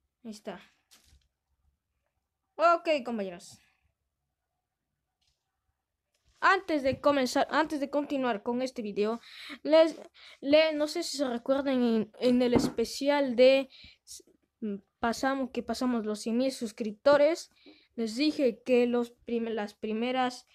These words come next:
tres personas, creo, les dije que si comentaban, ganarían cinco saludos en cinco videos seguidos. Y, pero desacti-, en YouTube, creo, des-, no sé, pero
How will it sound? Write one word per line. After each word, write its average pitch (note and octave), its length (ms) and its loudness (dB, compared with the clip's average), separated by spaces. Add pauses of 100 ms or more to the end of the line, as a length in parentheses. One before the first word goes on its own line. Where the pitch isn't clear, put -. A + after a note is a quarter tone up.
(320)
tres E4+ 320 2
personas, B3+ 580 -6
creo, B3 300 -2
les G#3 180 -4
dije B3+ 400 -6 (420)
que B3 160 0
si A#3 220 -8
comentaban, A3+ 880 0 (1160)
ganarían B3+ 760 0 (300)
cinco D#4+ 500 0
saludos C#4+ 600 -2
en A3 160 -2
cinco C4+ 360 -8
videos C4 340 -2
seguidos. D4+ 600 -2 (880)
Y, D4+ 300 -4
pero C#4 420 2 (160)
desacti-, A3 640 -6 (120)
en A3 160 -4
YouTube, D4 400 -6
creo, C#4+ 240 2
des-, B3+ 200 -6
no A#3 160 -2
sé, C#4 380 -6 (160)
pero - 160 -8